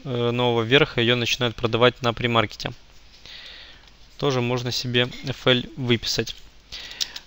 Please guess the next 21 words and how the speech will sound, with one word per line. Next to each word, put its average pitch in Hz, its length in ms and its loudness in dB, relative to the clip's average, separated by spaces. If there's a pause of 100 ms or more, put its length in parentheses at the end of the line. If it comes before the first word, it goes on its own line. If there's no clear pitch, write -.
(100)
Э, 123 400 4
другие 143 460 2
стаки, 135 340 6
которые 131 520 2 (180)
имеют 135 680 4 (680)
определённые 127 680 2
движения, 120 680 4 (1700)
это 131 240 2
тот 139 240 2
же 123 300 2 (680)
M 131 180 0
C - 180 2
P. 147 260 4 (1500)
Тоже 120 260 -6
обратите 120 440 -4
внимание, 117 480 0
уже 113 300 0
есть 117 380 0
у 120 40 -6
него 117 240 0
премаркет 127 680 0